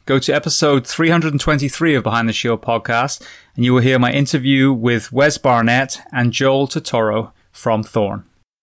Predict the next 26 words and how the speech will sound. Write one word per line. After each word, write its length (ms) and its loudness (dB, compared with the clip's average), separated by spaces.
Welcome 240 2
to 100 -2
the 80 0
Behind 240 4
the 60 4
Shield 260 2
podcast. 540 2
As 80 -2
always, 200 2
my 120 4
name's 260 2
James 320 2
Geering, 460 2
and 140 2
this 180 0
week 160 2
it 40 2
is 140 -2
my 80 2
absolute 500 -2
honor 280 2
to 120 -2
welcome 360 0
on 80 0
the 80 2
show 560 2